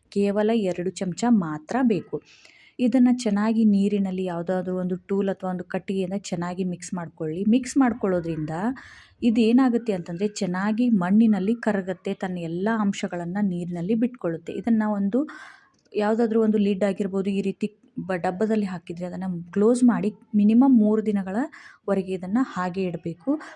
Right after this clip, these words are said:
ಮಧ್ಯದಲ್ಲಿ ನೀವು ಅಲ್ಲಾಡಿಸ್-, ಯಾವುದಾದ್ರೂ ಒಂದು ಕಟ್ಟಿಗೆಯಿಂದ ಇದನ್ನ ಮಿಕ್ಸ್ ಮಾಡಿದ್ರೂ ಒಳ್ಳೇದು. So ನೋಡಿ, ಮೂರು ದಿನಗಳ ನಂತರ ಇದು ಎಷ್ಟು ಚೆನ್ನಾಗಿ ಕಲರ್ ಬಂದಿದೆ, ಜೊತೆಗೆ ಎಲ್ಲ ಒಂದು ಅದರಲ್ಲಿರುವಂಥ ಸತ್ವ ಇದರಲ್ಲಿ ಬಿಟ್ಕೊಂಡ್ಬಿಟ್ಟಿದೆ.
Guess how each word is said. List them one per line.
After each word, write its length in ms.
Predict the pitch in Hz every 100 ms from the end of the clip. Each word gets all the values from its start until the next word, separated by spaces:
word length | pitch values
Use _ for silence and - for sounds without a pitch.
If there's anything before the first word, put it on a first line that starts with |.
| -
ಮಧ್ಯದಲ್ಲಿ 440 | 202 208 233 233 220
ನೀವು 140 | 220
ಅಲ್ಲಾಡಿಸ್-, 640 | - 196 190 196 214 - -
ಯಾವುದಾದ್ರೂ 440 | 196 185 202 202
ಒಂದು 160 | 208 202
ಕಟ್ಟಿಗೆಯಿಂದ 440 | 202 185 185 185
ಇದನ್ನ 240 | 185 175 202
ಮಿಕ್ಸ್ 360 | 220 196 - -
ಮಾಡಿದ್ರೂ 400 | 190 185 180 302 415 - - _ -
ಒಳ್ಳೇದು. 440 | 233 208 165 170 - _ _ _ _ _
So 160 | - 220
ನೋಡಿ, 220 | 208 254
ಮೂರು 460 | 233 220 214 240 226
ದಿನಗಳ 280 | 214 196 190
ನಂತರ 240 | 185 170
ಇದು 220 | 202 185
ಎಷ್ಟು 280 | 196 170 -
ಚೆನ್ನಾಗಿ 720 | 220 190 170 180 185 226 339 -
ಕಲರ್ 300 | - 190 202
ಬಂದಿದೆ, 440 | 190 196 190 190 214
ಜೊತೆಗೆ 360 | 190 - 185
ಎಲ್ಲ 240 | 190 175 185
ಒಂದು 320 | 196 196 190 196
ಅದರಲ್ಲಿರುವಂಥ 680 | 180 185 180 175 180 175
ಸತ್ವ 440 | 185 - 165 - 190
ಇದರಲ್ಲಿ 440 | 175 180 170 254 359 - - - _ _ -
ಬಿಟ್ಕೊಂಡ್ಬಿಟ್ಟಿದೆ. 640 | 254 262 233 190 180 170